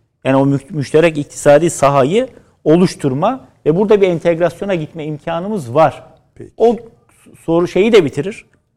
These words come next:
Speaker 1: Terör de büyük ölçüde bitirir. Hem de o bölgeyi daha güvenli hale getirerek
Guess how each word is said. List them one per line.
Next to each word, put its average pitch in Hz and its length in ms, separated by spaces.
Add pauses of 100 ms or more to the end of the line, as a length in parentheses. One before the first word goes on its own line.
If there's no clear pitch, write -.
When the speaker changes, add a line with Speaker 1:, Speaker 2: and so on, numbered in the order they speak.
(120)
Speaker 1:
Terör 196 320
de 226 140
büyük 185 180
ölçüde 151 340
bitirir. 226 400 (380)
Hem 240 200
de 214 40
o 214 260
bölgeyi 175 400
daha 190 180
güvenli 175 340
hale 151 260
getirerek 185 720